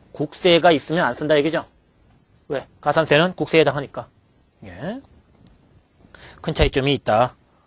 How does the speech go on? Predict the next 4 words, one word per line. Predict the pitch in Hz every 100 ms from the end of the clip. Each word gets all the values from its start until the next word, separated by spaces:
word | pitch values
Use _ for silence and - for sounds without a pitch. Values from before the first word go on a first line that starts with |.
| _ _
보시고요. | 123 139 110 110 175 202 _ _ _ _ _ _ _ _
자, | 131
그 | 135
다음에, | 151 160 185 240